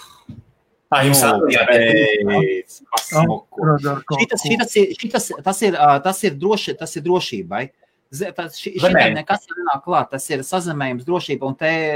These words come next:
Speaker 2: tas ir aizsargā, ja bērni bāž spēj sērkociņus iekšā, visu kaut ko.
Speaker 1: Man jau ir tā.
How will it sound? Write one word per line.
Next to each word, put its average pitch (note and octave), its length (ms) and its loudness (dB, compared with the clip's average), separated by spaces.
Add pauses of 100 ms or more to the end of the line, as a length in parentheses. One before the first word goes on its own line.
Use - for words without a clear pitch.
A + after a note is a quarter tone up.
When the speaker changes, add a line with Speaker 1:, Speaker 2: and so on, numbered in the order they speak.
Speaker 2:
tas D#3 240 -6
ir C#3 80 -2
aizsargā, C3 560 0
ja A#2+ 160 -2
bērni D3 320 2
bāž C3 320 -2
spēj C#3+ 320 -10
sērkociņus C#3+ 560 -2
iekšā, B2 240 -6
visu C3+ 160 -8
kaut G2+ 160 -6
ko. F#2+ 220 -4 (640)
Speaker 1:
Man A#2+ 200 -8
jau B2+ 80 -6
ir B2+ 80 -8
tā. B2+ 140 0